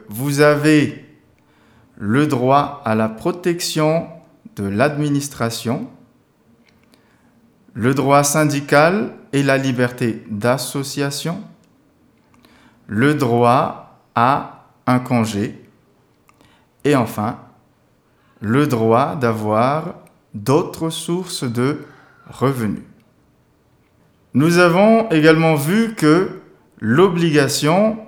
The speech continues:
c'est le lien de droit par lequel une personne peut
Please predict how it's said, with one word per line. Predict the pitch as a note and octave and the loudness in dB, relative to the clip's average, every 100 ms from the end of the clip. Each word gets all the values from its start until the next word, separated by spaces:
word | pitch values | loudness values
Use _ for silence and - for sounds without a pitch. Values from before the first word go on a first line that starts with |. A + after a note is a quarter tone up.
| - _ _ _ | -20 _ _ _
c'est | - - - F3+ G3 F3+ - | -10 -6 0 2 2 0 -4
le | A#2+ A#2+ C#3+ | -2 2 2
lien | D3 D3 F3+ G#3 | 2 2 2 0
de | D3 C#3 | 0 -2
droit | B2 G#2 G#2 G#2+ - - _ _ _ _ - | -2 -2 0 -2 -4 -18 _ _ _ _ 2
par | D#3 D#3 | 2 4
lequel | D#3 D3+ D#3 D#3+ F3 G3+ A3 - - | 0 0 2 2 2 -2 -6 -10 -4
une | D3 E3 | -2 0
personne | E3 C#3+ - - C#3 C3 A2+ G2 | 0 -2 -2 -2 0 2 0 -2
peut | - B2+ G#2+ | -4 -2 -2